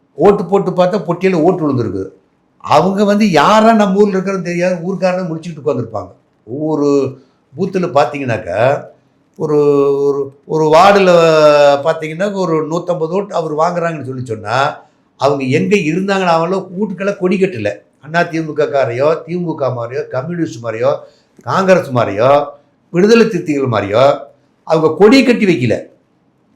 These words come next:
ஒவ்வொரு வீட்டுக்கு போனா தெரியும், இந்த இடத்துல கொடி கட்டி இருப்பா, ஓ, இந்த கொடி கட்டுறது இந்த கட்சியை சேர்ந்தவன் இருப்பான். சீமானுக்குன்னு சொல்லி எந்த வீட்லயும் கொடி கட்டுனது கிடையாதுங்க.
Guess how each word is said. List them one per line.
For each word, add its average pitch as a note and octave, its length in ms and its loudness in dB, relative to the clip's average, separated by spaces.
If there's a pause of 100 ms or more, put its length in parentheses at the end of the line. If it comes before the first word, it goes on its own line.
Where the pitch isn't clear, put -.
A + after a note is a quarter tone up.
(120)
ஒவ்வொரு D#3 260 4
வீட்டுக்கு G3 260 4
போனா G3+ 200 4
தெரியும், F3 520 -2 (220)
இந்த D#3 220 -4
இடத்துல F#3 120 2
கொடி F3 180 0
கட்டி E3+ 240 2
இருப்பா, D3 80 -2
ஓ, D#3 320 4
இந்த D3+ 240 -2
கொடி D#3+ 200 -4
கட்டுறது E3 260 -6
இந்த D3+ 140 -4
கட்சியை C3+ 300 -4
சேர்ந்தவன் C3 320 -2
இருப்பான். A2 460 -6 (400)
சீமானுக்குன்னு G3 600 0
சொல்லி F3+ 260 -2
எந்த E3 260 2
வீட்லயும் E3+ 340 -4
கொடி C#3+ 160 -2
கட்டுனது D#3 360 -4
கிடையாதுங்க. B2+ 600 -2